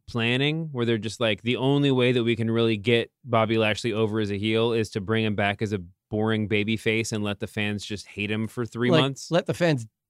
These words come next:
Speaker 2: you know, force us to do it.
Speaker 1: Yeah.
Speaker 2: Yeah. Meanwhile, he was a terrific heel in T N A at the end.
Speaker 1: Yeah.
Speaker 2: But, like, they're clearly not watching that,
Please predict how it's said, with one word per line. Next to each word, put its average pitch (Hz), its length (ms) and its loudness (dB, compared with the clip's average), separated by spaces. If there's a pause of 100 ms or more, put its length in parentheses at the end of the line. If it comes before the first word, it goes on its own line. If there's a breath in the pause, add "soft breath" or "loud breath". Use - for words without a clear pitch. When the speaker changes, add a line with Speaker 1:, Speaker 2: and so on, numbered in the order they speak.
(140)
Speaker 2:
you 151 160 0
know, 135 160 0
force - 460 -2
us 131 220 0
to 135 120 -6
do 131 220 0
it. 101 160 -2 (100)
Speaker 1:
Yeah. 107 340 -2 (440)
Speaker 2:
Yeah. 107 280 -6 (120)
Meanwhile, 233 300 6
he 208 100 6
was 202 340 0
a 120 140 -2 (280)
terrific 143 520 0
heel 127 220 -2
in 113 80 -2
T 127 180 -6
N 113 100 -2
A 139 140 2
at 107 120 -4
the 110 120 -4
end. 131 300 -2 (180)
Speaker 1:
Yeah. 90 200 -4 (240)
Speaker 2:
But, 117 260 -4
like, 110 180 -8 (140)
they're 123 240 0
clearly 110 400 -6
not 101 160 -8
watching 104 340 -10
that, 104 220 -12